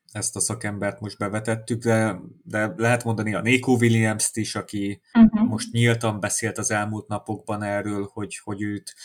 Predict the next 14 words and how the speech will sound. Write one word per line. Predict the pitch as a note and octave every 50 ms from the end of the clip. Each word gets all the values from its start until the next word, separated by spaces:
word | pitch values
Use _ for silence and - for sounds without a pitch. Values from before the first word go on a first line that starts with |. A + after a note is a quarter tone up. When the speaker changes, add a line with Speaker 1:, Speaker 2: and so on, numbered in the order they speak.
| - - - - _ _ _ _ _ - -
Speaker 1:
tehát | - A#2 A2 A#2
az | A#2 - - A2 A2+
első | A#2+ A#2 A2+ A2+ A2+ - - A2+ G#2+ G#2
meccsén, | A2 A2 G#2+ - _ - - - G#2 G#2 G#2 G#2 G2+ G#2 A2 _ _ _
első | _ A2 G#2+ A2 A2 - A2+
meccsein | G#2+ A2 G#2 - - - A2+ G#2+ G#2+ G#2+ G#2 A2 A2 A2+ _
valamelyikén, | G#2 G#2+ G#2+ A2 G#2+ G#2 G#2 G2+ G2 - - - G#2 G2+ A2 A2+ A#2+ A#2 G#2+
mikor | G#2 G2+ - - G#2 G#2 F#2+ F#2+
bedobta | F#2+ G#2 F#2+ G#2+ F#2+ - _ A2 G#2
őt | G2 F#2+ F#2+ -
Klopp | _ A2 G2+ F#2 _ -
a | F#2+ F2+ F#2 F#2 - _ _ _ _ - - _ _ _
csapatba, | - - A#2 A2+ A2+ B2 A#2+ A2+ A2+ G#2+ B2 A#2+ A#2+ A#2+ A#2+ A#2 - _ _ _ _ - _
akkor | - A#2 - - A2 G2+ -